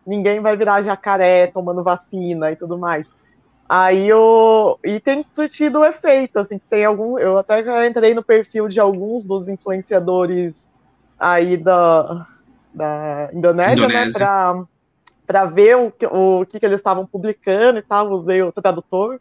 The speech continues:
Speaker 1: <laughs> E realmente eles estão trabalhando, falando coisas sensatas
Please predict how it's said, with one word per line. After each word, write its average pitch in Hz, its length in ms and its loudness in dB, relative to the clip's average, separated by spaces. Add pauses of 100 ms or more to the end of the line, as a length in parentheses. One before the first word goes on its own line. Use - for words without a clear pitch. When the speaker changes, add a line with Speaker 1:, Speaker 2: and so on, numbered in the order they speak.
(120)
Speaker 1:
<laughs> - 220 -2 (480)
E 226 300 -2
realmente 277 480 2
eles 269 160 -4
estão 262 300 0
trabalhando, 269 1000 0
falando 233 840 2 (300)
coisas 226 320 0
sensatas 233 640 -6